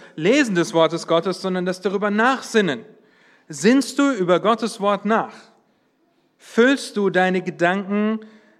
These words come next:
mit Gottes Wort und bewegst du sie häufig am Tag?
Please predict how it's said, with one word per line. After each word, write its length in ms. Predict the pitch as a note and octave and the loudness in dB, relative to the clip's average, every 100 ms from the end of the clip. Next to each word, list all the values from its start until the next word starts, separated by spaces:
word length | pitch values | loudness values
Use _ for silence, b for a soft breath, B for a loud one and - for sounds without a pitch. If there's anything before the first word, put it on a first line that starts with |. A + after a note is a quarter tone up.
| B | B
mit 200 | E3+ F3 | -4 0
Gottes 480 | F#3 F#3 F#3+ D#3+ | 0 0 -4 -6
Wort 380 | C#3+ A3 G3 G3 | -2 0 0 -2
und 180 | F#3+ F3 | -6 -4
bewegst 560 | F#3 D#3+ G3+ C4 - G3 | -2 0 -2 -2 -6 -8
du 80 | |
sie 260 | D#3+ D3+ E3 | -8 -6 -8
häufig 580 | D3 F#3+ G#3+ G#3+ D#3+ D#3 | -4 -4 -4 -6 -10 -10
am 180 | C#3 C3 | -14 -12
Tag? 420 | D#3+ C#3 A2+ | -6 -6 -8